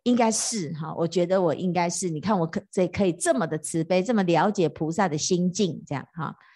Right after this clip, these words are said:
好，那这则有什么？悲魔入心。啊，这，这就一个魔了嘛。好，悲就变成魔了哦。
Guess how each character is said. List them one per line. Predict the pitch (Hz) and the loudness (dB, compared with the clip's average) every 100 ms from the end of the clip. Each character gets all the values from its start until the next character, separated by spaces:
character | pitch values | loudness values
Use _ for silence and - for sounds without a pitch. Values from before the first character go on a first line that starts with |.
| _ _ _ - | _ _ _ -4
好， | 165 147 | -2 2
那 | 233 208 143 - _ _ | 4 2 0 -10 _ _
这 | 208 165 | 4 4
则 | 131 254 302 403 | 4 6 6 8
有 | 370 214 | 8 6
什 | 185 170 | 4 2
么？ | 156 135 165 _ _ | 2 0 -6 _ _
悲 | 220 220 214 208 202 196 | 6 8 8 8 6 6
魔 | 185 160 151 156 165 | 4 2 2 2 4
入 | 180 156 | 4 2
心。 | - 147 131 - _ _ _ _ _ _ _ _ _ _ _ _ _ - | 0 -4 -4 -12 _ _ _ _ _ _ _ _ _ _ _ _ _ -2
啊， | 160 151 | 0 0
这， | 151 247 | 0 -4
这 | 226 240 | 2 2
就 | 208 - 254 220 - | 2 2 4 4 2
一 | |
个 | 208 | 0
魔 | 185 175 165 190 | 2 2 4 4
了 | 226 | 6
嘛。 | 202 165 - _ _ _ _ | 4 2 -4 _ _ _ _
好， | 175 156 | 0 0
悲 | - 285 285 285 | 4 4 4 4
就 | 285 | 2
变 | 262 254 | 4 4
成 | 214 185 | 4 6
魔 | 185 175 170 165 185 | 8 8 6 6 6
了 | 214 220 | 6 6
哦。 | 240 | 6